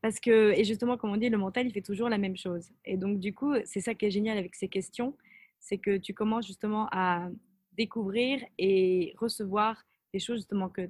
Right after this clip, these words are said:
t'avais pas considérées avant. Et moi, c'est ça qui m-, qui, qui, qui m'a poussée à me, retrouvée là-dedans. Honnêtement, je sais même pas comment je me suis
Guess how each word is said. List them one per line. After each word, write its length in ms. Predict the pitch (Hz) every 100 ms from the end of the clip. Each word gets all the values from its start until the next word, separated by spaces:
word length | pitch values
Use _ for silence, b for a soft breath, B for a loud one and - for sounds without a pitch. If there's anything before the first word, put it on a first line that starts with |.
| -
t'avais 180 | 190
pas 140 | 180 190
considérées 400 | 190 190 185 175
avant. 340 | 170 160 170 _ _ _ _ -
Et 40 |
moi, 140 | 214 240
c'est 140 | 233
ça 180 | - 247
qui 140 | -
m-, 180 | 208 180
qui, 280 | - 190 -
qui, 220 | - - -
qui 160 | -
m'a 140 | 190 175
poussée 340 | - 196 208
à 80 | 190
me, 220 | 185 170 b b b _
retrouvée 320 | 202 - 202
là-dedans. 280 | 190 190 202
Honnêtement, 340 | 247 269 285
je 60 | 262
sais 140 | 233
même 260 | 214 196 190
pas 140 | 208
comment 440 | 202 - 185 175 175 B B B
je 120 | -
me 100 | 196
suis 380 | 190 - 202 175